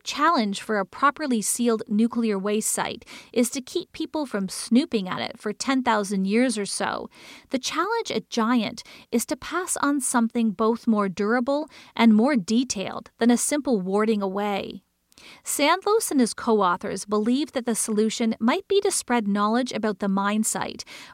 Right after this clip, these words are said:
rather than to instill fear of its presence. Quote, "The elders remind us that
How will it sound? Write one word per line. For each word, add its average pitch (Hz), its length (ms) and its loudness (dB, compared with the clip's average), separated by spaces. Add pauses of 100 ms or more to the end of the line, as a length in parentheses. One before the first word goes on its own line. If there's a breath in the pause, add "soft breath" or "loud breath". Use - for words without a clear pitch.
rather 302 380 4
than 254 180 4
to 254 180 0
instill 220 460 2
fear 208 640 -4
of 220 140 0
its 226 160 -4
presence. - 800 -2 (220)
Quote, 208 320 2 (420 loud breath)
"The 254 180 -6
elders 349 460 0
remind 208 420 2
us 208 200 -2
that 214 100 -2